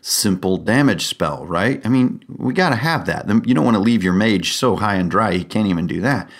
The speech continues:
But you're not gonna have Magic Missile. You're going to have, you know, Feathers of the Raven, or, you know, the, the Flying Quills or something. You're,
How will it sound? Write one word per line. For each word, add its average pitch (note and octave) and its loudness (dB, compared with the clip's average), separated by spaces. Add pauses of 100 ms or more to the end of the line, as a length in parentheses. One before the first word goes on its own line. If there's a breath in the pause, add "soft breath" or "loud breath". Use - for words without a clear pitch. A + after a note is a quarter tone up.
(260 loud breath)
But C3 -2
you're D#3 4
not D3+ 0
gonna A#2 2
have A#2+ 0
Magic F#2+ -2
Missile. F#2 -2
You're F#2+ 0
going F#2 2
to E2+ -8
have, E2 -4 (500 soft breath)
you E2 -4
know, E2 -2
Feathers F2 -2
of D#2+ -8
the E2 -2
Raven, D#2+ -2
or, D#2 -6
you E2 -8
know, D#2 -8
the, E2 -10 (640 soft breath)
the F2 -6
Flying F2 0
Quills E2 -2
or D#2 -10
something. D#2+ -6
You're, G#2+ -2